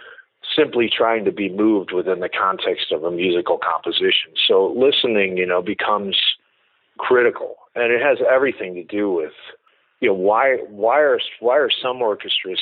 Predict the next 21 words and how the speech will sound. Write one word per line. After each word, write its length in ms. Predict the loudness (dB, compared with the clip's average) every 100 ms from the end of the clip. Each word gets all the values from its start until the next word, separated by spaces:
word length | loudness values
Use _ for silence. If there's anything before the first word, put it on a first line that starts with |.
| -4
so 120 | -4
much 180 | -4 -4 -2
better 260 | -2 -2
than 180 | -6 -8
others? 260 | -8 -8 -2
Why 180 | 2 4
did 160 | 2 -2
Duke 240 | -4 0
Ellington 420 | 0 -2 -6 -18 -12 -8
have 100 | -6 -6
such 120 | -10 -6
great 260 | -4 -4
success? 500 | -6 -8 -2 -2 -2 -6
I 40 |
mean, 160 | -10 -4
Duke 200 | -2 2
Ellington 560 | 2 2 0 -2 -4 -4
was 200 | 0 2
able 160 | 2 0
to 100 | -2
take, 500 | 0 2 0 -4